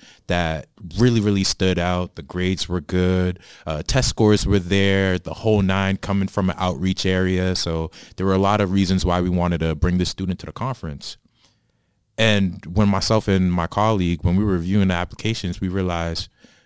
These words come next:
well, the student's preferred name is one thing, but the name on their application is another thing. And then their essay didn't really go into it as much, but you could tell that there was something there.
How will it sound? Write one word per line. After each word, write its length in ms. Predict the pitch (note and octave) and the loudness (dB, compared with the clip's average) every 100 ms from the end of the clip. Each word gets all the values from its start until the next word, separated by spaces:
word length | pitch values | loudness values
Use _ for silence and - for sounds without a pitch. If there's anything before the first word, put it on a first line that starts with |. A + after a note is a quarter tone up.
| - | -2
well, 120 | F#2 | 0
the 80 | - | 0
student's 600 | - C#3 C#3+ C3 G#2+ - - _ | -2 -2 -2 -2 -4 -6 -10 _
preferred 580 | - G2+ - A#2+ A#2+ E2+ | -12 -8 -2 0 0 0
name 440 | G#2 A#2+ G#2+ F2 | 0 2 0 -2
is 140 | E2+ F2+ | -4 -6
one 240 | F2+ G2+ | -4 -4
thing, 460 | - F2 E2 D#2+ E2+ _ _ _ - | -4 -8 -6 -10 -14 _ _ _ -6
but 160 | - | -6
the 80 | E2+ | -4
name 560 | E2+ F#2+ A2 A2 G#2 F#2+ | -4 0 2 2 2 2
on 420 | F#2 F2+ F2+ E2 | 0 0 -2 -4
their 120 | F2 D#2+ | -6 -6
application 880 | E2+ - - A2 A#2 - F2 E2+ | -6 -8 -6 -2 -2 -2 -4 -4
is 180 | E2 D#2 | -6 -6
another 360 | D#2+ F2+ G2+ F2 | -6 -6 -4 -6
thing. 420 | - D2 C#2+ D2+ _ _ _ - - | -8 -14 -14 -18 _ _ _ -20 -10
And 80 | G#2 | -4
then 120 | G#2 | -2
their 140 | G2+ F#2+ A#2+ | -2 -2 -2
essay 540 | C#3 - G2+ F#2+ F#2 _ _ _ _ - | -2 0 0 0 -4 _ _ _ _ -4
didn't 220 | D3+ D#3 | 0 2
really 200 | C#3+ D3 | 2 0
go 260 | B2+ A#2+ G#2 | 2 4 4
into 300 | A#2+ - D3 | 4 2 2
it 120 | D3+ | 4
as 200 | D3+ C#3+ | 4 2
much, 460 | D#3 D#3 E3 - G2 | 2 2 0 -2 2
but 380 | G#2+ G2 F#2 - | 4 4 2 -4
you 240 | - G#2+ A2+ | -8 -2 0
could 180 | A2+ - | 0 -2
tell 240 | A2 A2 | 0 2
that 180 | G2 - | 2 0
there 120 | F2 | 0
was 160 | F2 - | 0 0
something 400 | F2 - D#2 D2 | -2 -4 -8 -6
there. 400 | D2+ C#2 E2 | -6 -8 -10